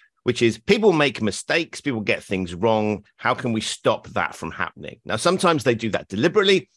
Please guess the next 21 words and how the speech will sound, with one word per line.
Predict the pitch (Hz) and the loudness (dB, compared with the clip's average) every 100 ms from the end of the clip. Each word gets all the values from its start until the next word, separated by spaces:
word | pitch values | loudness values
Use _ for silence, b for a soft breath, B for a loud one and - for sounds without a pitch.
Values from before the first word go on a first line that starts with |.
| _ _ | _ _
sometimes | - 110 107 104 98 | -4 -2 0 -2 -2
they | 92 | -6
do | 82 90 | -4 -4
it | 85 - | -4 -2
accidentally, | 87 - - 117 156 - 92 95 | -4 -4 -4 0 0 0 -6 -6
but | 90 127 | 0 2
we | 127 135 | 4 4
know | 143 190 127 98 113 117 | 6 6 6 4 0 -2
that | 95 117 - | 2 0 0
one | 110 120 | -2 0
of | 147 120 | 0 -2
the | 127 | -4
biggest | 92 131 135 147 131 - | 0 -2 0 0 -4 -6
ri-, | - 110 | 0 2
in | 110 | 2
fact, | 110 90 | 2 0
the | 98 196 | 4 4
biggest | 156 135 113 - | 6 2 0 -2
risk | 98 92 - | -4 -4 -8
facing | - 147 - 147 131 | 0 0 2 0 2
organizations | 135 131 135 131 117 107 117 101 | 2 4 4 2 2 2 0 -6